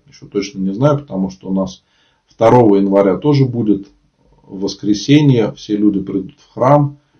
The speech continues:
и, э,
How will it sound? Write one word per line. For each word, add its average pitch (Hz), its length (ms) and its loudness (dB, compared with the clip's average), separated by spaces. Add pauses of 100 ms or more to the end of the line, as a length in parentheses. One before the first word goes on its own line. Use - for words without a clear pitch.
(920)
и, 113 440 0 (340)
э, 92 540 -6